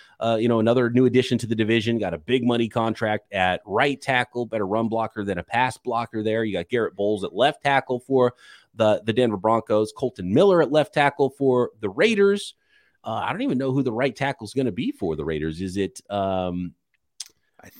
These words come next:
Speaker 2: think that's up in the air, but he's obviously not being considered for this.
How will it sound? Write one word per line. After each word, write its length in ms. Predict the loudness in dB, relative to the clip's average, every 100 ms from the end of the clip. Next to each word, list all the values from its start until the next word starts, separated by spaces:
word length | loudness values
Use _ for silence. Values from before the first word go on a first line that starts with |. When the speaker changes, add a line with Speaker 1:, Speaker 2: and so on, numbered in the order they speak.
| -8
Speaker 2:
think 220 | -8 -6
that's 260 | -8 -8 -6
up 200 | -8 -8
in 80 | -12
the 160 | -6
air, 260 | -4 -4 -6
but 160 | -10 -10
he's 240 | -12 -6
obviously 400 | 0 0 -2 -10
not 220 | -8 -8
being 220 | -8 -14 -14
considered 580 | -18 -10 -6 -6 -6
for 80 | -10
this. 340 | -10 -8 -10